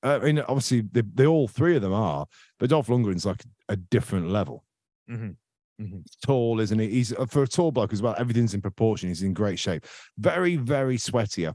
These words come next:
Speaker 1: put. Everyone's
Speaker 2: Yeah.
Speaker 1: sweating again.
Speaker 2: There's a lot of sweat. Is moisture brought up once again in Moisture Corner on You're Not Watching That podcast? <laughs>
Speaker 1: This film gets a moisture score of, that probably won't get picked up.
Speaker 2: Is
Speaker 1: Uh,
Speaker 2: that three and a half squelches out of five?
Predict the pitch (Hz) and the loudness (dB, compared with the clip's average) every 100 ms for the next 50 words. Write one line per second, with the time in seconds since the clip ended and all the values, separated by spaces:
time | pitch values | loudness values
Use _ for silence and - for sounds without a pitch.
0 | - 78 - _ _ _ 131 131 131 123 | -6 -8 -8 _ _ _ 0 2 2 2
1 | 127 135 - 107 90 76 71 - _ _ | 0 -2 -2 -2 -2 -2 -6 -10 _ _
2 | _ _ _ 123 123 123 131 147 147 143 | _ _ _ -6 -4 -2 -2 -2 -2 -2
3 | 117 131 131 - 147 143 113 139 127 - | -2 -2 -2 -2 -4 -4 -2 -2 -2 -4
4 | 131 113 127 - 131 110 120 117 117 113 | -4 -2 -2 -2 -6 -4 -6 -4 -6 -4
5 | 127 139 107 123 113 - 117 - 151 135 | -2 -2 0 0 -2 -4 -2 2 2 2
6 | 107 110 110 110 117 80 107 110 101 101 | -2 -2 -2 -2 -4 -6 -8 -6 -4 -6
7 | - 120 101 120 131 120 165 - _ - | -4 -4 -4 -6 -6 -4 -8 -8 _ -20
8 | _ 117 107 - 85 62 62 98 101 - | _ 2 2 0 -4 -4 -4 -2 -2 0
9 | 113 139 160 147 - - - 139 65 131 | 2 4 4 2 -4 -8 -8 -8 -6 -8
10 | 80 - 82 73 - _ _ - _ - | -8 -6 -6 -6 -14 _ _ -20 _ -14
11 | _ _ _ - _ _ _ _ _ _ | _ _ _ -20 _ _ _ _ _ _
12 | _ _ _ _ _ 95 - 85 80 71 | _ _ _ _ _ -2 2 2 0 -2
13 | 58 80 - 98 - - - _ 107 107 | -4 -4 0 -2 -4 -20 -20 _ 2 2
14 | - 165 151 143 147 135 - 143 127 131 | 2 0 2 2 0 -2 0 0 0 -2
15 | 117 127 120 123 101 58 - | 0 0 0 -2 -4 -6 -14